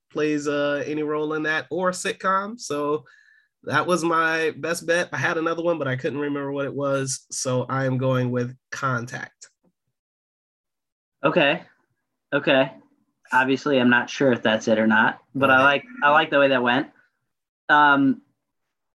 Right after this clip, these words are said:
Speaker 2: the way that I decided to attack this is normally we have a trick in these with the code word.
Speaker 1: Mm-hmm.
Speaker 2: Um, and what I feel like Brandon's trick here is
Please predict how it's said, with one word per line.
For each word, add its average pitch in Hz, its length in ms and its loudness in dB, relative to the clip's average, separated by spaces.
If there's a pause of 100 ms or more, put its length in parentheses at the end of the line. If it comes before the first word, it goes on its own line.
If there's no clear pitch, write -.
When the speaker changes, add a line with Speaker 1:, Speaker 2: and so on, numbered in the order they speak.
(460)
Speaker 2:
the 156 220 4
way 233 160 8
that 180 100 6
I 160 120 4
decided 135 280 -2
to 123 80 0
attack 135 320 0
this 117 160 -4
is 120 140 -4
normally 147 400 6
we 117 100 6
have 123 400 2 (800)
a 120 60 0
trick 143 460 0 (340)
in 139 180 4
these 143 480 6
with 127 140 0
the 123 80 -2
code 135 260 6
word. 135 340 6 (360)
Speaker 1:
Mm-hmm. 117 80 -6
Speaker 2:
Um, 120 540 2
and 123 360 2 (140)
what 143 180 4
I 151 80 0
feel 208 300 0
like 180 220 2
Brandon's 139 420 2
trick 156 280 -2
here 127 220 4
is 110 320 2